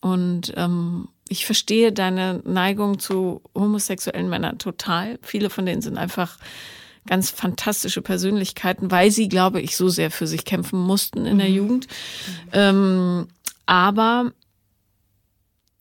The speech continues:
Speaker 1: wenn du dir sicher bist über deine, oder relativ sicher über deine sexuelle Ausstrahlung, äh, Ausstrahlung, <laughs> Ausrichtung, dann, äh, kommst du da halt auch nicht weiter,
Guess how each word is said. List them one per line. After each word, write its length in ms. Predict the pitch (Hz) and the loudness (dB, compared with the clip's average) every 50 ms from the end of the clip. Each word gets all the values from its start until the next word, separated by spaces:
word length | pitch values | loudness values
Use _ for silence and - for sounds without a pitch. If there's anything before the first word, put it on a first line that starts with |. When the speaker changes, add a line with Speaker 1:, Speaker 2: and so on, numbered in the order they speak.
| _ _ _ _ | _ _ _ _
Speaker 1:
wenn 240 | - 185 196 190 202 | 2 2 4 6 6
du 80 | 202 185 | 4 4
dir 180 | 180 185 185 | 4 2 2
sicher 320 | 175 202 208 214 - 240 208 | 2 0 -2 0 0 -2 -2
bist 320 | - - 208 208 - - - | -2 -2 -2 -2 -2 -4 -2
über 140 | - 190 180 | -2 0 2
deine, 460 | 185 175 175 180 180 175 170 160 - | 2 2 2 0 0 0 -2 -2 -2
oder 280 | - 175 170 170 147 - | -2 0 0 0 0 0
relativ 380 | 170 160 165 185 185 - 185 - | 0 0 0 0 0 -2 -6 -4
sicher 260 | - 190 196 202 180 | -2 -2 -2 -2 -2
über 140 | 151 170 170 | -2 -2 -2
deine 340 | 165 165 160 147 151 143 - | -2 -2 -2 -4 -4 -6 -6
sexuelle 500 | - - 175 170 - - 170 156 - - | -8 -8 -8 -8 -6 -6 -6 -6 -6 -6
Ausstrahlung, 720 | - 180 214 - - - - - 226 240 247 262 262 254 247 - _ _ _ _ _ _ _ _ _ | -6 -4 -4 -4 -6 -6 -8 -8 -6 -4 -2 -2 -2 -2 -2 -6 _ _ _ _ _ _ _ _ _
äh, 140 | 202 196 180 | 4 4 4
Ausstrahlung, 600 | 143 - 165 - - - - 139 147 160 160 - - | 2 0 -2 -4 -4 -4 -4 -4 -2 -2 -4 -2 -2
<laughs> 220 | 185 - 233 - | 2 2 2 2
Ausrichtung, 600 | - 202 202 - - 226 226 - - 240 247 254 247 - - - - - - _ | 4 0 0 2 2 0 0 2 2 4 4 4 2 -2 -12 -14 -14 -16 -18 _
dann, 360 | - 196 202 208 220 220 202 - | 2 4 4 6 4 4 2 -2
äh, 60 | - 50 - 58 64 92 120 127 104 92 - 73 - | -6 -12 -12 -14 -14 -14 -14 -14 -14 -16 -16 -4 0
kommst 240 | 208 214 214 160 - | 0 2 2 2 2
du 40 | |
da 120 | 202 202 190 | 2 4 4
halt 160 | 202 202 190 | 4 2 2
auch 80 | - 180 | 2 2
nicht 460 | 196 190 185 - - - - 214 220 | 2 2 0 0 -4 -6 -8 -8 -4
weiter, 380 | 185 180 190 - 240 - 147 | 0 0 0 0 0 -4 -4